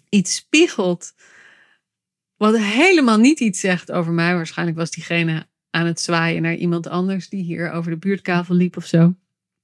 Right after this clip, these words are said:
Maar dat we dat toch kunnen nemen. Nou, dit is een mooi voorbeeld van nummer vier. We nemen vaak de dingen te persoonlijk. Maar als we ze niet persoonlijk nemen, dat we ze dan kunnen nemen als voeding. Nou, ik neem dit dus als voeding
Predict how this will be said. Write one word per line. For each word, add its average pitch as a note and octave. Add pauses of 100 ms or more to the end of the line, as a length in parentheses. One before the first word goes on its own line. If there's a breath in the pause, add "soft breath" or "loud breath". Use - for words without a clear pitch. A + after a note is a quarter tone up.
(1400)
Maar A3+
dat A#3+
we A#3
dat A3+
toch E4+
kunnen G#3+
nemen. C4
Nou, C4
dit C4
is B3+
een C#4
mooi D#4+
voorbeeld A3+
van A3
nummer A3+
vier. A3+
We F#3
nemen G#3+
vaak G3+
de F#3+
dingen G#3
te F#3
persoonlijk. F#3+
Maar F3+
als G3
we F#3+
ze F#3
niet G#3+
persoonlijk G3
nemen, F3 (260 soft breath)
dat F#3+
we F#3 (380)
ze F3
dan F3+
kunnen F#3
nemen F3+
als -
voeding. E3+
Nou, F3+
ik A3
neem A#3
dit G3+
dus G3
als E3
voeding A3